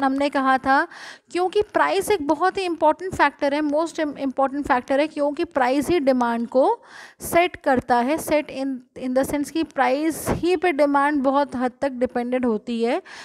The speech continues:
क्योंकि अगर किसी भी product का price हाई है तो जाहिर सी बात है वो बहुतों की range से बाहर है, उसको हर, हर कोई क्या नहीं कर सकता,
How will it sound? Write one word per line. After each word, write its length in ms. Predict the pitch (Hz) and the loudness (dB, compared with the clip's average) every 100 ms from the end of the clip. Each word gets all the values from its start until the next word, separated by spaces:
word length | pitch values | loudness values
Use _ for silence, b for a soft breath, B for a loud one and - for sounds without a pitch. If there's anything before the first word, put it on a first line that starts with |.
| B - | B -4
क्योंकि 280 | 330 320 | -2 2
अगर 220 | 381 370 370 | 2 2 0
किसी 400 | 330 - 359 339 | -4 0 0 2
भी 400 | 339 349 349 339 | 2 2 0 -2
product 500 | - 269 254 311 330 | 2 2 2 0 0
का 100 | 320 | -2
price 400 | 277 262 285 226 | 2 2 2 -2
हाई 260 | 240 247 | -2 0
है 120 | 277 | 0
तो 100 | 294 | -2
जाहिर 340 | 269 247 269 302 | 0 0 0 -2
सी 160 | 320 | -2
बात 260 | 277 269 254 | 4 4 2
है 60 | 302 | -2
वो 140 | 302 | 0
बहुतों 440 | 233 226 247 294 | 0 0 -2 -2
की 120 | 294 294 | -2 -2
range 280 | 254 269 | -2 -2
से 160 | - 285 | 0 2
बाहर 340 | 226 214 220 | 2 0 -2
है, 60 | 202 | -4
उसको 400 | 220 233 294 285 | -6 -6 -2 0
हर, 260 | 262 254 254 | 0 -2 -4
हर 160 | 240 | -4
कोई 220 | 247 294 | -2 -4
क्या 220 | 294 277 285 | 0 2 2
नहीं 120 | 302 | 0
कर 160 | 302 | -2
सकता, 420 | 277 311 - 339 | 0 -4 -2 -2